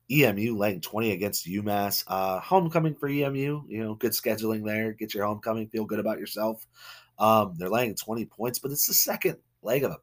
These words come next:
back-to-back for U mass. Um, back-to-back road trip, that is. I, I, I'm gonna lay the points with E M U. It's,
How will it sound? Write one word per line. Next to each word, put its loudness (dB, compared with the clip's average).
back-to-back -2
for -12
U -4
mass. -2
Um, -2
back-to-back 2
road 2
trip, -4
that -2
is. -2
I, -6
I, -12
I'm -4
gonna 4
lay 0
the 0
points -6
with -6
E -2
M 0
U. 0
It's, -4